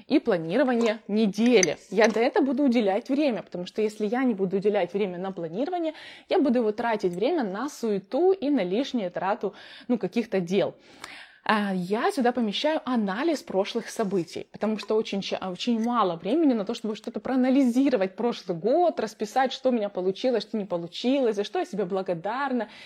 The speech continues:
и так далее. Если вы не читали мой пост о планировании года, обязательно посмотрите его, почитайте, и я уверена, вы возьмёте много для себя полезного. А, итак, отдых. Вот отдых —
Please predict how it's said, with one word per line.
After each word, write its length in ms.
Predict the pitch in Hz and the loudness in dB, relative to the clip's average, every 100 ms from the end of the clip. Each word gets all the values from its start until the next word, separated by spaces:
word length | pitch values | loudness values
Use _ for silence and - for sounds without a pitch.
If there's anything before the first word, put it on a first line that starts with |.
| - | -10
и 60 | 214 | -4
так 140 | 202 | 0
далее. 180 | 196 285 | 2 0
Если 120 | 247 | 0
вы 80 | 214 | -2
не 80 | 226 | -2
читали 320 | - 247 208 | -4 -2 -2
мой 180 | 185 190 | 0 -2
пост 240 | 196 185 | -2 -2
о 60 | 175 | -2
планировании 540 | 190 180 190 175 170 | -2 -2 0 -2 -2
года, 240 | 165 269 - | 0 0 0
обязательно 640 | 208 185 175 196 247 214 | -2 -4 -2 -4 -4 -6
посмотрите 640 | 180 170 170 165 269 349 226 | -8 -8 -8 0 0 0 -2
его, 100 | 180 | -4
почитайте, 640 | 180 196 196 294 - 208 - - - | -6 -6 -2 -2 -2 -8 -12 -20 -8
и 80 | 196 | -2
я 120 | 202 | 0
уверена, 320 | 190 247 247 | 2 2 2
вы 60 | 196 | 0
возьмёте 340 | 180 214 233 | 0 -2 -2
много 240 | 190 196 175 | -4 -4 -2
для 120 | 165 | -4
себя 320 | 175 170 185 - - _ | -4 -6 -6 -10 -20 _
полезного. 580 | 220 202 170 165 139 160 - _ _ _ _ _ - | 0 4 4 2 -6 -8 -14 _ _ _ _ _ -18
А, 500 | 202 185 180 175 165 - | -12 -12 -12 -14 -16 -6
итак, 420 | 208 208 294 247 - - | -4 0 0 0 -8 -6
отдых. 600 | 311 277 196 151 - - | 0 2 2 0 -6 -6
Вот 280 | 190 214 214 - | 0 0 -2 -2
отдых — 560 | 240 320 392 247 185 | 2 4 4 2 0